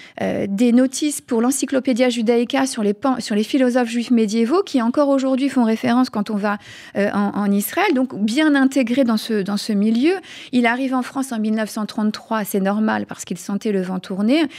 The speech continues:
Il pense qu'il va obtenir un poste de philosophe à l'université. Là, les potes, les portes lui sont fermées. Et finalement, il entre, euh, dans les œuvres de l'Alliance israélite universelle où il devient le bibliothécaire.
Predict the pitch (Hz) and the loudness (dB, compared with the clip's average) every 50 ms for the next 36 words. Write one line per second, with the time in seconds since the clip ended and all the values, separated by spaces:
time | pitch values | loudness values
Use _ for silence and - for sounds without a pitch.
0 | - - - - - 233 226 226 - 277 277 285 277 - 262 208 214 226 233 247 | -18 -16 -8 -2 0 0 0 2 2 2 2 2 2 2 0 2 4 4 2 2
1 | 226 - 254 233 233 240 233 226 214 - 262 247 240 214 214 208 - - 220 208 | 0 -2 0 2 2 2 2 2 2 2 2 2 2 2 0 -2 -2 0 0 2
2 | 208 208 226 220 - 220 190 196 196 190 185 180 185 180 - - 220 196 - 285 | 2 2 0 0 2 0 0 2 0 0 0 -2 -2 -4 -4 -6 -6 -4 -2 0
3 | 285 254 220 208 208 208 - 233 233 - - - 202 202 196 - 240 233 - - | 0 0 2 0 -2 -2 -2 -4 -4 -6 -6 -2 -2 -2 0 0 -2 -4 -2 -4
4 | 196 185 185 180 - 190 185 - - 196 180 202 220 269 - - - - - - | -4 -4 -4 -6 -6 -8 -8 -4 -4 -2 0 2 2 2 2 0 -8 -18 -18 -12
5 | - - 214 196 - 226 220 202 208 247 285 311 294 254 240 233 247 294 - - | -4 -4 -4 -2 -2 -2 -2 0 0 2 2 2 4 4 2 2 0 0 -2 -4
6 | - 190 - - - - - - - - 196 190 190 185 262 269 269 262 262 233 | -8 -8 -8 -10 -20 -20 -20 -14 -6 -2 0 0 2 4 4 4 4 4 2 2
7 | 247 254 247 240 220 214 208 208 202 190 185 220 214 214 214 220 247 262 - - | 2 2 2 2 2 2 2 2 2 2 2 2 2 2 2 2 0 0 0 -2
8 | 226 - - - 220 208 208 220 208 - 226 196 196 190 185 185 180 - - 294 | -6 -6 -2 -2 0 2 2 0 0 2 0 2 2 0 0 -2 -4 -4 -2 0
9 | 320 320 269 247 226 208 190 208 196 247 262 240 214 220 190 208 196 190 - - | 0 2 2 2 2 2 0 0 2 2 2 2 2 2 0 0 -2 -2 -4 -10
10 | - - 104 98 156 165 | -10 -8 -10 -10 -10 -12